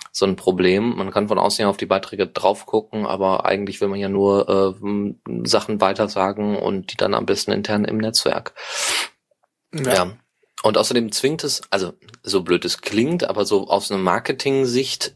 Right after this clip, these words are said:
Speaker 1: äh, wäre das sogar sinnvoll. Ja, so ein bisschen so einen privilegierten Bereich machen, eben du brauchst einen Account, um diesen Beitrag sehen zu können. Leg ihn dir einfach an, dann kannst du dir das Ding angucken. Ja?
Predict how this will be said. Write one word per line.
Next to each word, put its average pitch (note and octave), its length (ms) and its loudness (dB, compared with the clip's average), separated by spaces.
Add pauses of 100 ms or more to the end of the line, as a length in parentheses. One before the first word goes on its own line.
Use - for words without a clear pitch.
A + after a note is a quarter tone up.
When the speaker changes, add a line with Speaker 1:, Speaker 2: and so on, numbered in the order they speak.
Speaker 1:
äh, G#2 300 4 (400)
wäre G#2+ 260 4
das A2+ 160 2
sogar A2 420 2
sinnvoll. G#2 680 0
Ja, F#2+ 160 2
so A2 100 0
ein G#2+ 60 0
bisschen C3 560 0
so A#2 80 0
einen G#2+ 80 0
privilegierten A2+ 680 0
Bereich F#2+ 440 0
machen, D3 260 0
eben A#2 420 0
du G#2 140 2
brauchst F#2 420 0
einen C3 160 0
Account, A2 400 0
um A2+ 140 0
diesen F#2 280 -4
Beitrag E2 420 -2
sehen E2+ 280 0
zu B2 160 0
können. C#3 220 2 (260)
Leg - 260 0
ihn F#2+ 80 -4
dir G2 140 4
einfach E2+ 320 -4
an, G#2 160 -2
dann A#2+ 100 2
kannst F2+ 260 -2
du - 20 -2
dir A#2 120 2
das B2+ 140 2
Ding D#3 160 -4
angucken. D3 460 -6 (580)
Ja? A2+ 300 0